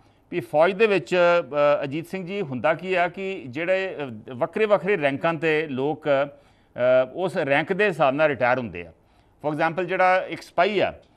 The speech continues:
ਉਹ ਇੱਕ, ਅ, ਪੰਦਰਾਂ ਜਾਂ ਅਠਾਰਾਂ ਸਾਲ ਦੀ ਕਲਰ ਸਰਵਿਸ ਤੋਂ ਬਾਅਦ ਉਹਨੂੰ ਰਿਟਾਇਰ ਕਰਤਾ ਜਾਂਦਾ।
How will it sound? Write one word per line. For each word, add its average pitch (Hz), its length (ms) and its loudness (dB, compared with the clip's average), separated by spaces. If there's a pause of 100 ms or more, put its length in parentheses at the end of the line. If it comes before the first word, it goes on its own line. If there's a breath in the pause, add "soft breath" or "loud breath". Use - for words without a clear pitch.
(340 soft breath)
ਉਹ 214 200 0
ਇੱਕ, 202 260 -4
ਅ, 143 760 -2 (180)
ਪੰਦਰਾਂ 175 340 2
ਜਾਂ 185 140 4
ਅਠਾਰਾਂ 143 320 0
ਸਾਲ 156 220 2
ਦੀ 165 80 -2
ਕਲਰ 156 280 0
ਸਰਵਿਸ 151 420 -2
ਤੋਂ 156 140 -10
ਬਾਅਦ 147 260 0
ਉਹਨੂੰ 151 360 -6
ਰਿਟਾਇਰ 120 260 0
ਕਰਤਾ 113 300 -6
ਜਾਂਦਾ। 87 360 -10